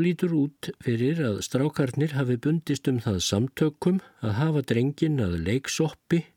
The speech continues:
og ráðast á hann margir í einu. Þetta er að vísu ekki alveg óþekkt fyrirbrigði að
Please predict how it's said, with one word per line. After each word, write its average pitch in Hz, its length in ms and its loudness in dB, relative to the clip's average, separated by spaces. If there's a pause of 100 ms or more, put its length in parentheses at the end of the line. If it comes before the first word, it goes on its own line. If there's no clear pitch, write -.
(340)
og 110 140 0
ráðast 151 480 0
á 147 80 2
hann 90 240 0
margir 117 400 -2
í 117 160 2
einu. 85 240 -4 (1600)
Þetta 120 180 -2
er 113 60 -2
að 110 80 0
vísu 110 180 -2
ekki 110 180 -2
alveg 120 280 0
óþekkt 147 400 -2
fyrirbrigði 90 760 -2 (120)
að 92 160 -4